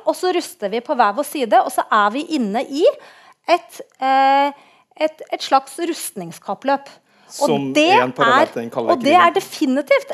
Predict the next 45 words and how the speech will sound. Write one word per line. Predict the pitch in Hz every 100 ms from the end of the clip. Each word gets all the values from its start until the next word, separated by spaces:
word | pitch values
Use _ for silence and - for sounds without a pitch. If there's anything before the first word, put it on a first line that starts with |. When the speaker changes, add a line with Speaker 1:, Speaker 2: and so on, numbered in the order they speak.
| 302
Speaker 1:
en | 294
parallell | 302 311 254 247
til | 320 330
den | 330
kalde | 302 294
krigen. | 294 320 523 262
Speaker 2:
Mm. | 160 165 185 _ -
Speaker 1:
Eh, | 294 285 277 269 -
for | 311
de | 254 247
av |
oss | 247
som | 294 285
har | 262 254 262
statsvitenskap | - 220 - 233 - 254 247
og |
har | 277
holdt | 294 247
på | 233
en, | 226 240 202 -
på | 247
en | 247
stund, | - 403
vi | 339 330
husker | 381 - - - 277
den | 214 208
litteraturen. | - 262 - 233 285 214 _
Speaker 2:
Mm. | 151 240 - _ -
Speaker 1:
Eh, | 262 262 269 269 -
om, | 269 277 - 233 -
<laughs> | - - -
om | 285 233
hvordan | 247 254 302
sånne | 302 226 269
rustningskappløp | 285 - 214 202 - 240 - 311 370 -
kom | - 190 220
i |
gang. | 208 190 208 _
Speaker 2:
Mm. | 160 117 -
Speaker 1:
Og | 285 220
den, | 247 311 320 _
den, | 226 196 254 254 269 277
eh, | - 269 254 254 254 247 240 269 240 247
mekanismen | - 262 - - 269
der, | 311 508 -